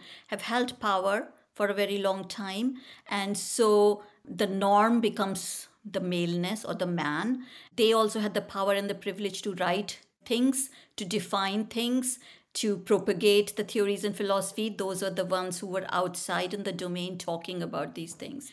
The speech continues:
There were also these divides set up that women were defined by their domestic domain and men were defined by their political domain or professional domain,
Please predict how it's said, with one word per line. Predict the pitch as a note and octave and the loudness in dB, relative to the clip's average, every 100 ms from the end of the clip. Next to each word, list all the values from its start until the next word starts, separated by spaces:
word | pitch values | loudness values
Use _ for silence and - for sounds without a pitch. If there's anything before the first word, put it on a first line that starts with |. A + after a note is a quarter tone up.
| - | -8
There | G3 | 0
were | G#3 | 6
also | G#3 G#3 F#3+ G#3+ | 8 6 4 0
these | F#3 F#3+ | 0 -2
divides | F#3+ F#3 F#3 F#3 | 0 2 2 0
set | - F3+ G#3+ | -4 -2 -2
up | G#3+ | -2
that | F3 D#3 | -4 -2
women | F#3+ F#3 F3+ | -2 -2 -2
were | F3+ F3+ | -2 -2
defined | F3 F#3 F3+ F3+ | -4 -4 -4 0
by | F3+ | 0
their | F3+ | 0
domestic | F3 F3+ B3 B3+ B3 F3 | -2 -2 -2 -2 -4 -4
domain | F3+ F3 E3 E3+ - - - | -2 0 0 -2 -6 -16 -4
and | F#3 F3+ | -2 0
men | F#3+ G3 | 0 0
were | F#3 | 0
defined | F3 F3 F3 F3+ | -2 -4 -4 -2
by | F3 F3 | -2 -2
their | E3+ E3+ - _ - | -2 -6 -10 _ 0
political | D4 D4 B3+ G3 | 2 2 0 0
domain | F#3 - D#3+ D#3+ | -2 0 0 0
or | E3 | -2
professional | - G#3 C4 B3+ - F3 | -4 0 0 2 -2 -2
domain, | E3+ - - - | -4 -6 -8 -10